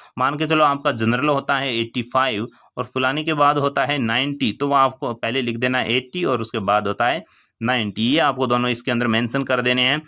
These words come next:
आपको है अगर एज के अंदर रिलैक्सेशन चाहिए तो आपको इसके अंदर है यहाँ पे यस कर देना होगा। अगर हाइट के अंदर रिलैक्सेशन चाहिए तो इसके अंदर यस कर देना, नहीं तो नो कर देना।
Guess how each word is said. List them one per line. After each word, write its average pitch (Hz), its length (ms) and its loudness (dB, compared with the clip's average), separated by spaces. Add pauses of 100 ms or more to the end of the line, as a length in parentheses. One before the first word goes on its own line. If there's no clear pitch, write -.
(420)
आपको 143 340 0
है 165 180 2
अगर 165 300 -2
एज 160 260 0
के 180 120 -4
अंदर 151 220 2
रिलैक्सेशन 135 680 0
चाहिए 123 520 2 (160)
तो 156 120 -6
आपको 127 440 0
इसके 131 320 -4
अंदर 120 320 0
है 120 360 0
यहाँ 101 200 0
पे 107 360 -4
यस 123 160 -2
कर 90 180 -6
देना 85 240 -4
होगा। 80 420 -6 (200)
अगर 110 240 -2
हाइट 117 380 -2
के 160 100 -2
अंदर 156 160 2
रिलैक्सेशन 139 540 -2
चाहिए 123 240 0
तो 127 120 -2
इसके 127 180 -2
अंदर 117 160 0
यस 113 260 0
कर 135 160 -4
देना, 131 240 0
नहीं 117 160 0
तो 104 120 -2
नो 107 220 2
कर 131 160 0
देना। 131 280 0